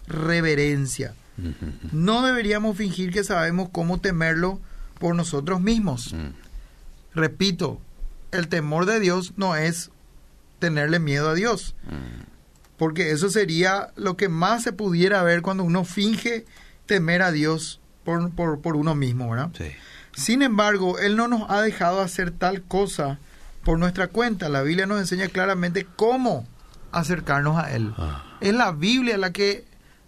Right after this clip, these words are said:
Speaker 1: nos da todos los códigos cómo necesitamos acercarnos a Dios.
Speaker 2: Ah.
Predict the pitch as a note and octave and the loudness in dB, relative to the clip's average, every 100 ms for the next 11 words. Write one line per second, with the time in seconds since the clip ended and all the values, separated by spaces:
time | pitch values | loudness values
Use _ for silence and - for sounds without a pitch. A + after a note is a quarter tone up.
0 | - - F#3 E3+ E3 C3+ E3 F#3+ F#3+ - | -20 -6 0 0 0 0 2 2 0 -6
1 | - A3+ A#3 A#3+ A#3+ A#3 - G3 G3+ G#3 | -2 2 4 2 0 -2 -2 0 2 2
2 | G#3 G3 F#3+ F#3+ G3 G#3 F#3+ G#3 F3+ D#3+ | 0 -2 -2 -2 -2 -4 -4 -4 -2 -2
3 | F3 F3 E3+ E3+ D#3+ E3+ C3+ A#2 A#2 - | -2 -2 -2 -2 0 0 0 0 -2 -2
4 | E2 | -4